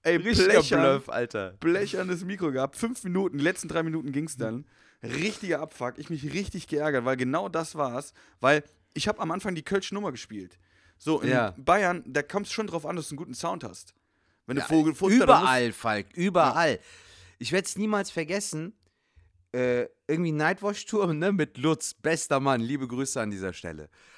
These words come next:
Speaker 2: Alter, Lutz so, "Sertac, mach Soundcheck", ne, und ich so, ganz normal irgendwie, "Ja, hallo, das ist so meine Erzählstimme." Aber ich hab halt null Act-Out gemacht,
Speaker 1: Ja.
Speaker 2: weißt du? Und das musst du ja machen. Du musst ja wirklich aufs Ganze gehen, damit der Techniker weiß, wie laut wirst du.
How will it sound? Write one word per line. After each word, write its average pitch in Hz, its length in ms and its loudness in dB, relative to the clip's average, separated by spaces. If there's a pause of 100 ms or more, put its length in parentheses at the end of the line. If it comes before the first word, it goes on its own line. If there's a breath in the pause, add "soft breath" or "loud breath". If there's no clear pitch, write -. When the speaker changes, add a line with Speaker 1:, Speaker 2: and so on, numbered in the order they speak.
Speaker 2:
Alter, 139 400 -2 (160)
Lutz 135 360 -4
so, 170 300 -4 (180)
"Sertac, 156 440 -4
mach 131 100 -4
Soundcheck", 131 520 -6
ne, 151 100 -4
und 143 160 -6
ich 160 260 -4
so, 170 380 -2 (260 soft breath)
ganz 151 300 -4
normal 117 360 -2
irgendwie, 98 240 -4
"Ja, 131 280 -2
hallo, 131 260 -6
das 113 200 -8
ist 117 120 -10
so 113 80 -10
meine 101 240 -6
Erzählstimme." 113 580 -10 (220 loud breath)
Aber 123 180 -2
ich 180 120 0
hab 220 120 0
halt 170 220 4
null 175 220 4
Act-Out 196 440 0
gemacht, 95 380 -8
Speaker 1:
Ja. 131 100 2
Speaker 2:
weißt 131 160 -2
du? 285 160 -2 (640 loud breath)
Und 165 160 2
das 165 180 0
musst 247 260 0
du 226 60 -6
ja 190 100 4
machen. 147 240 0
Du 165 60 -2
musst 214 160 -4
ja 175 160 -4
wirklich 208 240 -8
aufs 139 160 -6
Ganze 175 340 0
gehen, 208 200 -4
damit 202 280 -6
der 170 280 -2
Techniker 175 500 -6
weiß, 190 320 -6
wie 190 80 -4
laut 175 320 0
wirst 233 400 -4
du. 82 180 -10